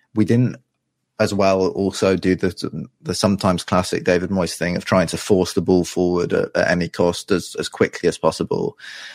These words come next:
Um, and that made the game feel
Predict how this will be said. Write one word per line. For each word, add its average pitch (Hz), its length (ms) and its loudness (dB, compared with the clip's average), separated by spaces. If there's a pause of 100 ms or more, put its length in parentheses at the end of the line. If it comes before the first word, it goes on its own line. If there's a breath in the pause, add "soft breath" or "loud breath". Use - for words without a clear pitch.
(200 loud breath)
Um, 90 480 0 (160)
and 101 200 2
that 104 220 0
made 95 560 2
the 104 80 2
game 92 320 0
feel 95 560 0